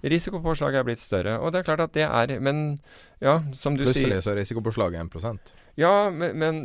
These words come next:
Speaker 1: så, som du s-, du helt, som du påpeker, nå er det plutselig blitt mange som er våknet opp, at dvalen har blitt klar over det. Men hadde du, så det blir spennende å se, for nå kommer sikkert masse strateger og, og viser til Libor og O I S-spredden, men hadde du for,
Speaker 2: Det er litt
Speaker 1: eh,
Speaker 2: sent, da.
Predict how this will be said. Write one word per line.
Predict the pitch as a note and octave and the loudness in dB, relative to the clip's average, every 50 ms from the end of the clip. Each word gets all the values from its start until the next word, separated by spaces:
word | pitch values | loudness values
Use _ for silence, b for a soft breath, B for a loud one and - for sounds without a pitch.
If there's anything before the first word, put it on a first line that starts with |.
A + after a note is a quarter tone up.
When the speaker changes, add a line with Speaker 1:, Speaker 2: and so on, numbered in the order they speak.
| G#2 C#3+ | -8 -8
Speaker 1:
så, | D3 - D#3+ D#3+ | -2 -2 -2 0
som | - E3 D#3+ | 0 0 0
du | D3 D3+ D#3 | 0 0 -2
s-, | - - - | -4 -8 -12
du | - - - C#3 D3 | -12 -6 -4 0 2
helt, | C#3+ C3+ B2 B2+ - _ _ _ _ _ _ _ _ - - - F#2 C#3 | 4 4 2 2 0 _ _ _ _ _ _ _ _ -18 -14 -12 -10 -6
som | C3 C#3+ C#3+ | -6 -4 -4
du | C#3 | -4
påpeker, | C3+ - B2 A2+ - B2+ C3 - | -2 0 0 0 0 -2 -4 -2
nå | D3 D3 C3+ B2+ C3+ D#3 E3+ C#3+ - - | 0 2 4 4 4 4 4 2 0 0
er | B2+ B2 C#3 | 2 2 2
det | - - | 0 -2
plutselig | C3+ B2+ - A2+ G#2+ A2+ | -4 -4 -2 -2 -2 -2
blitt | A#2+ B2+ | -2 0
mange | C3 A2 F#2+ F2+ - | 0 0 0 -2 -4
som | - A#2 A#2+ | -2 0 2
er | A#2+ A#2+ A#2 | 2 0 0
våknet | A#2+ C3 B2 - - - G#2+ A2 C#3 F3 | 0 -2 -2 -2 0 -2 -2 2 2 0
opp, | G#3 - - - - - | 0 0 -6 -12 -10 -4
at | - - B2 | -2 0 4
dvalen | A#2+ B2+ G#2+ F2 F#2 A2+ B2 A#2+ | 6 6 6 6 4 2 0 0
har | G#2+ A2+ | 0 0
blitt | A#2 - - | -2 0 2
klar | F#2 F#2 G2 | 2 2 4
over | G2+ A2 A#2+ | 2 2 2
det. | D3+ F3 F#3+ - b b b b b b b b b | 0 0 -2 -4 b b b b b b b b b
Men | - A#2+ C3 C#3+ C#3+ | 2 2 4 4 4
hadde | C#3+ D3 C#3+ B2 B2+ A#2 | 4 4 4 4 4 2
du, | B2+ C3+ C#3 C#3 C#3 C#3 b b b b b b b b b b b b b b b - | 4 4 6 4 2 0 b b b b b b b b b b b b b b b 0
så | C3+ C#3+ C3 | 0 0 2
det | C3 - - | 2 -2 0
blir | C#3+ F3 F3 | 2 0 2
spennende | - - E3 B2 A#2 D3 | 4 4 4 4 4 2
å | D#3 | 2
se, | - D#3 E3+ | 2 2 2
for | D#3+ | 2
nå | C3+ C#3+ | 0 0
kommer | C#3 C#3 B2 C#3+ C#3+ | 2 2 0 2 0
sikkert | B2+ - C3 C3 B2+ | -2 -2 -2 -2 -2
masse | A#2+ - G2+ | -2 -2 -4
strateger | G2+ - A#2 B2 - G#2+ F#2+ F#2 G2 A2 A2+ | -4 0 0 0 2 2 0 2 2 2 2
og, | A2+ A#2 A#2 A2+ A#2 | 2 2 2 2 4
og | A2+ A#2 A#2 | 4 4 4
viser | A2+ A#2+ - - G2+ | 2 0 -2 -2 -2
til | - - G#2 | -2 -2 0
Libor | F#2+ F#2+ F#2 A2 A2+ A2 | 0 0 2 2 2 2
og | G#2+ G#2 G#2+ | 2 2 2
O | A2+ | 4
I | G#2+ | 4
S-spredden, | F#2 F#2 - - A2 G#2+ B2 D3+ D3+ | 4 2 2 2 2 2 2 2 -2
men | C#3 C3+ | 0 0
hadde | B2+ B2 G#2 G2 G2 | 0 0 0 -2 -4
du | A2 G#2 | -4 -2
for, | - A2+ A2+ A2+ A#2 | 2 2 4 4 4
Speaker 2:
Det | G#2+ G#2+ A2+ | 2 2 2
er | A2+ A2+ A2 | 2 4 4
litt | A2+ A2+ A2+ | 2 2 0
Speaker 1:
eh, | |
Speaker 2:
sent, | A2+ F#2+ F2+ E2 - | -2 -4 -4 -6 -10
da. | - | -14